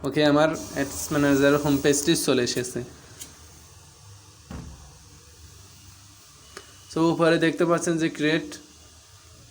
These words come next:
কালার করে দেওয়া আছে। এখানে ক্লিক করবেন, ক্রিয়েট অপশানে ক্লিক করে এসে আমরা মূলত অ্যাডটি তৈরি করব।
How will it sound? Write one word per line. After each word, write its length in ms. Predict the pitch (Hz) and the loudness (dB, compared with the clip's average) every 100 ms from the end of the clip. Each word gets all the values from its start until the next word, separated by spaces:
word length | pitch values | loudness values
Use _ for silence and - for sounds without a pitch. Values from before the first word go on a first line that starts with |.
| - - - - - - - | -20 -20 -20 -20 -20 -16 -4
কালার 340 | 139 131 135 139 139 - - - - | 0 2 0 0 -6 -8 -20 -18 -6
করে 200 | 147 135 | -2 0
দেওয়া 320 | 131 123 123 | 0 0 -2
আছে। 380 | 120 117 139 135 180 - - - - - - 151 | -4 -4 -8 -8 -10 -14 -20 -20 -20 -20 -14 -8
এখানে 220 | 151 147 | -4 -2
ক্লিক 260 | 147 139 143 | -2 -2 0
করবেন, 320 | 139 139 139 | 2 2 0
ক্রিয়েট 340 | 139 131 131 | 2 0 2
অপশানে 320 | 131 - 131 | -2 -2 -8
ক্লিক 340 | 131 131 123 123 | -6 -6 -6 -6
করে 180 | 139 135 | -6 -4
এসে 160 | 127 160 | -4 -4
আমরা 360 | 147 143 151 - - - 147 | -2 -2 -4 -8 -16 -18 -12
মূলত 380 | 135 120 120 | -8 -6 -6
অ্যাডটি 600 | 147 127 123 127 - 185 214 - - - - - - - - | -4 -4 -4 -6 -4 -2 -2 -10 -18 -18 -18 -18 -18 -14 0
তৈরি 220 | 135 120 | 2 2
করব। 300 | - 117 107 | -2 -6 -6